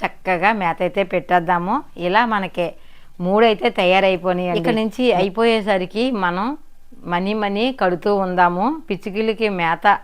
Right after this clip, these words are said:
పెట్టడం చాలా మంచిదండి, మంచి శుభసూచకం కూడానే. మరి ఇంకా మన తోటలో అలా కట్టేద్దాం రండి. చుట్టూ నేను ఇది,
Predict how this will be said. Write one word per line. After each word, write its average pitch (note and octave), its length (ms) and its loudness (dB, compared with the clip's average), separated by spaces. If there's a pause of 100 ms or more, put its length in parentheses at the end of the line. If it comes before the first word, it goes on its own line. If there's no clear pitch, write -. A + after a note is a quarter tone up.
(100)
పెట్టడం E3+ 480 -4 (180)
చాలా E3+ 260 2
మంచిదండి, F3+ 720 -4 (380)
మంచి F#3 280 0
శుభసూచకం G3 720 -2
కూడానే. D#3+ 480 2 (160)
మరి E3 240 2
ఇంకా D#3+ 320 0 (360)
మన E3 200 0
తోటలో F#3+ 600 4 (120)
అలా E3+ 180 2 (360)
కట్టేద్దాం C#4+ 520 4
రండి. C4+ 280 6
చుట్టూ - 600 0
నేను C#4 260 8
ఇది, C4+ 440 4